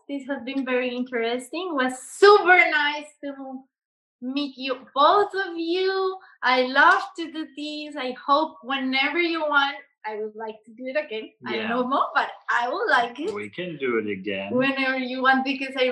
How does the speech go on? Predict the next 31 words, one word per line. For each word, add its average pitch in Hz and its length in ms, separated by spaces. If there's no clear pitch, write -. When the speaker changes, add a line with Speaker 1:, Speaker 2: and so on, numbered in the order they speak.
Speaker 1:
really 381 420
love 302 280
it. 403 160
And 262 920
I 254 160
hope 349 400
really 370 260
when 349 240
you 311 140
start 339 300
your 349 120
traveling, 359 480
we 233 240
can 226 200
meet 262 280
here 302 560
and 233 380
we 233 120
can 226 200
have 226 220
fun 349 500
and 247 80
we 233 120
can 226 140
have 220 200
a 202 60
dinner 370 540
like 254 160
a 240 120
Colombian 339 840
and, 247 540